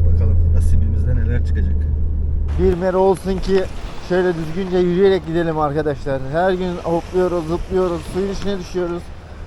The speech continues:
Speaker 2: Dün bir hava gittim. Maalesef güzel bir video olmadığı için paylaşmayacağım. Yani güzel istartlar aldık otuz parçaya yakın. Ben ama genelde dip balığı hedefle gittiğimiz için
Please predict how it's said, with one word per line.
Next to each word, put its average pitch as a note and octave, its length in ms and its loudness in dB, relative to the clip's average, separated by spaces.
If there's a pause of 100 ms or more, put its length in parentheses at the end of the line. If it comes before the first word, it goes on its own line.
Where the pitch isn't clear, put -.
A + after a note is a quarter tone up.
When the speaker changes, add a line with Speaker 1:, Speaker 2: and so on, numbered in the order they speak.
(260)
Speaker 2:
Dün F#3+ 180 -4
bir G3 60 4
hava G3+ 240 6
gittim. G3+ 360 -4 (1160)
Maalesef F3+ 480 -2
güzel F#3 280 0
bir F#3+ 140 -4
video G3 260 0
olmadığı G3 260 -2
için F#3+ 200 -8
paylaşmayacağım. E3+ 680 -2 (120)
Yani D#3 220 -6 (180)
güzel F#3+ 200 -2
istartlar G3+ 480 0
aldık E3+ 320 0
otuz - 280 -10
parçaya E3+ 400 -2
yakın. D#3+ 240 -2 (680)
Ben F#3 100 -4
ama G#3 260 -4
genelde G3+ 360 -4
dip F#3 300 -6
balığı G3 240 2
hedefle F#3+ 360 -4
gittiğimiz G3 540 -10
için G#3+ 140 -12